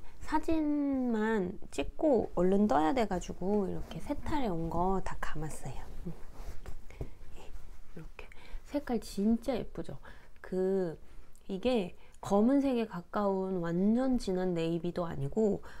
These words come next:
그렇다고 그 왜 그거 있죠? 그 뭐라고 해야 되냐? 그 태극기 <laughs> 잘-,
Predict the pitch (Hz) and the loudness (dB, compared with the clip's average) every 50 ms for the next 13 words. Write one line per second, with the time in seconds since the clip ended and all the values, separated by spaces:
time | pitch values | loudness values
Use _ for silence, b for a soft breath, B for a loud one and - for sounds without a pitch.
0 | B B B - - 190 196 214 208 - 202 196 175 - - 165 170 180 196 202 | B B B -2 0 2 2 2 0 -2 -6 -6 -6 -6 -6 -4 -2 0 0 0
1 | 185 165 - - B B B B B B B - - - 165 160 156 156 b b | 0 -2 -4 -8 B B B B B B B -14 -10 -8 -8 -6 -6 -8 b b
2 | b b b b 170 165 165 165 165 165 160 - - - - - - - - - | b b b b -2 -2 -2 -2 -4 -4 -6 -10 -12 -12 -12 -14 -14 -16 -18 -18
3 | - - - - - - - - - 185 175 160 - - - - - 175 - - | -18 -16 -14 -14 -14 -14 -12 -10 -6 -2 -2 -2 -4 -4 -6 -8 -8 -8 -8 -12
4 | - - 190 - 143 147 180 185 170 156 156 160 151 151 151 147 151 151 165 196 | -12 -10 -10 -10 -12 -12 -10 -8 -6 -4 -4 -4 -4 -4 -6 -6 -6 -6 -6 -6
5 | 208 185 - B B B B - - - - - 269 285 320 - - - 226 214 | -6 -8 -8 B B B B -10 -10 -8 -6 -4 -2 -2 -2 -2 0 4 4 4
6 | - - 202 - - - 208 208 202 208 208 | 4 4 2 2 0 0 2 2 2 2 2